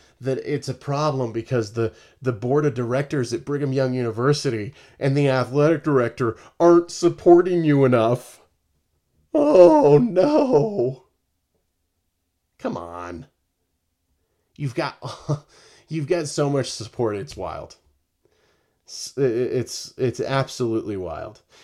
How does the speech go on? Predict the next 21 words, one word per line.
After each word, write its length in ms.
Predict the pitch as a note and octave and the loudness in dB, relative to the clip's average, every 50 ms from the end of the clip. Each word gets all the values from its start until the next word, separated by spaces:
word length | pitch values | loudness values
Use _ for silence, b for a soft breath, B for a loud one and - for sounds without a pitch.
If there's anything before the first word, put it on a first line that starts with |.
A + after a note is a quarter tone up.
| b b b | b b b
It, 280 | - D3+ - - - _ _ _ _ _ _ _ _ _ _ _ | -6 -6 -6 -6 -12 _ _ _ _ _ _ _ _ _ _ _
it 260 | C3+ C3+ - - F2 B2 | -4 -4 -4 -4 -8 -6
may 260 | B2 B2 B2 C3+ C#3+ | -6 -4 -4 -4 -4
not 320 | D3 C#3 D3 D#3 - C#3 | -4 -4 -4 -6 -6 -6
be 220 | B2 D3 D#3 D#3 D3 | -6 -4 -4 -2 -4
as 120 | B2+ G#2+ | -4 -4
much 280 | A#2 C3 C#3+ C#3+ - D3 | -2 -2 -2 -2 -4 -6
as 180 | C#3 C3 A#2+ | -6 -6 -6
the 80 | B2 A#2+ | -6 -8
support 460 | B2 - C3 A#2 C3 C3+ C#3+ C#3+ - | -8 -8 -8 -4 0 2 2 2 2
that 140 | C#3+ C#3 C3+ | 0 -2 -2
you 60 | B2 | -2
get 160 | C3 C#3 A2 | -2 -2 -2
at 120 | F#2+ A#2 - | -2 -6 -4
Clemson. 640 | - C#3 C#3 C#3+ D3 C#3+ - D3+ D3+ D3+ D#3 D#3 - _ _ _ b b b b b b b | -2 0 0 2 0 -2 -2 -4 -4 -4 -6 -8 -12 _ _ _ b b b b b b b
It 180 | - A2+ A#2 A2+ | -6 -4 -4 -2
may 240 | A#2 B2+ C3 C#3+ D#3 | -2 0 0 0 2
not 280 | D3+ D3+ D3+ D3 C3+ | 2 0 0 -2 -4
be 240 | C#3 C#3+ D3 D3 D3 | -4 -2 -2 -2 -2
as 120 | D3 B2 | -2 -4
much, 240 | B2+ C#3+ D3 D3 - | -2 -4 -4 -4 -6